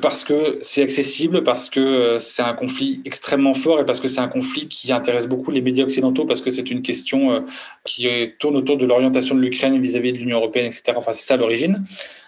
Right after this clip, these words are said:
du sujet. Et, euh, là, il y avait effectivement beaucoup de photographies, euh, qui provenaient, euh,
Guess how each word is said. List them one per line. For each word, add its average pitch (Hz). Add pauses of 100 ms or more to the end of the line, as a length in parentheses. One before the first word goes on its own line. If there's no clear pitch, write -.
(180)
du 113
sujet. 175 (460)
Et, 135
euh, 113
là, 165
il -
y 131
avait 127
effectivement 135
beaucoup 131
de 127
photographies, 127
euh, 123
qui 131
provenaient, 131
euh, 107